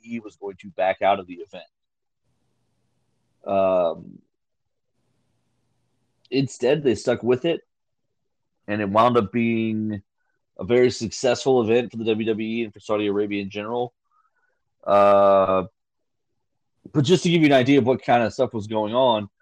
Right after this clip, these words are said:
this is, this is one of those ones where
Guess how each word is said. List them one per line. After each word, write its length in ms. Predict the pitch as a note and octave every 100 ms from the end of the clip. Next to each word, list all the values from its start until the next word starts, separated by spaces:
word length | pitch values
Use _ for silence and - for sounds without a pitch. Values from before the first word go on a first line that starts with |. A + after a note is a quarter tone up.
| _ _ _ _ _ _
this 300 | - B2+ D3
is, 360 | D#3 C3+ - -
this 260 | - C#3 C#3
is 120 | D3
one 140 | C#3 C#3
of 80 |
those 180 | C3+ A2+
ones 300 | A#2+ B2 A2
where 760 | G#2+ A#2 A2+ A2 A2 A2 G#2+